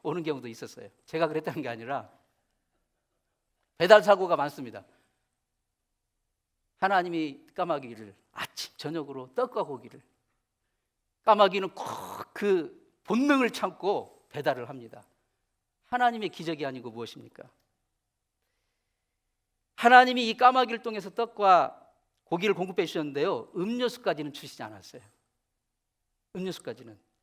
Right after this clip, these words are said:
왜냐하면 지금 엘리야는 어디에 있어요? 계곡에 있어요. 물은 네가 먹으라는 거예요. 그러니까 하나님은 우리가 할 수 있는 것은 절대로 하나님 기적을 하지 않으십니다. 내 할 도리도 하지 않으면서, 내가 순종도 하지 않으면서, 내가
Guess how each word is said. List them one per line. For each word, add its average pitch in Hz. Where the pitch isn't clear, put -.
왜냐하면 196
지금 208
엘리야는 196
어디에 165
있어요? 170
계곡에 220
있어요. 156
물은 233
네가 165
먹으라는 156
거예요. -
그러니까 208
하나님은 262
우리가 226
할 240
수 -
있는 240
것은 185
절대로 233
하나님 208
기적을 156
하지 156
않으십니다. 117
내 190
할 233
도리도 202
하지 175
않으면서, 139
내가 196
순종도 240
하지 170
않으면서, 135
내가 208